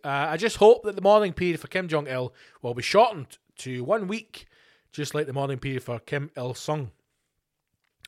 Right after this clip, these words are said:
Residents are complaining that the l-, living are forced to mourn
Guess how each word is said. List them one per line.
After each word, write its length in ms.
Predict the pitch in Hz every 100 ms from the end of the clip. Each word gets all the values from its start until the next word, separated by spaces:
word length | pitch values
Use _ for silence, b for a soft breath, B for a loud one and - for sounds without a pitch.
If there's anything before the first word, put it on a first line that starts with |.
| -
Residents 380 | 127 127 107 110
are 40 |
complaining 380 | - 95 113 110
that 80 | 117
the 80 | 98
l-, 260 | 104 101 -
living 420 | 107 113 113 107 - b b b b b b b -
are 240 | 107 98
forced 400 | - - 120 -
to 80 | 113
mourn 500 | 110 123 127 127